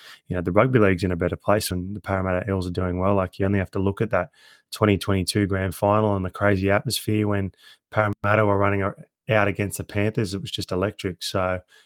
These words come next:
yeah, I'm, I'm interested to see what the season brings for the Parramatta Eels. Um, on a little side note, I,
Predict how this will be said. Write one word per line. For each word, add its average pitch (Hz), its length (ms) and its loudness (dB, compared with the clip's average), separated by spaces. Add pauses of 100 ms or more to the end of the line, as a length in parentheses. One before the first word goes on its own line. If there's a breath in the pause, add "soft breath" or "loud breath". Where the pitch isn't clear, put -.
(400 soft breath)
yeah, 117 160 6
I'm, 120 200 4
I'm 131 260 2
interested 127 460 2
to 110 80 -2
see 120 180 2
what 117 160 2
the 120 80 -6
season 110 380 0
brings 123 280 2
for - 120 -4
the 120 80 0
Parramatta 123 580 2
Eels. 143 340 2
Um, 101 460 -4 (180)
on 123 120 2
a 113 80 2
little 110 180 2
side 113 400 0
note, 120 180 0
I, 107 280 -2